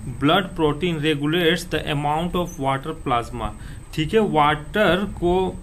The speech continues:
कौन नियंत्रित करता है, ठीक है, blood में, ठीक है। यहाँ पूछ रहे निम्नलिखित में से कौन सा रक्त protein plasma में पानी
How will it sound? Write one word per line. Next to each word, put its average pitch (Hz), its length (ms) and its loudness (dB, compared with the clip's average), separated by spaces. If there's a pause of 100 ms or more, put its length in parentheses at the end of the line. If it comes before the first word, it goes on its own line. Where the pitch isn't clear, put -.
(180)
कौन 185 180 2
नियंत्रित 160 540 0
करता 139 280 -2
है, 120 160 0
ठीक 160 200 -4
है, 190 60 0 (120)
blood 156 260 2
में, 117 320 -4
ठीक 147 240 -4
है। 226 140 -2 (380)
यहाँ 151 100 2
पूछ 165 260 -2
रहे 185 100 2
निम्नलिखित 175 500 0
में 185 80 -2
से 185 100 -4
कौन 180 260 -2
सा 185 180 0
रक्त 180 260 0 (100)
protein 170 420 0
plasma 151 420 0
में 170 140 -2 (100)
पानी 156 420 0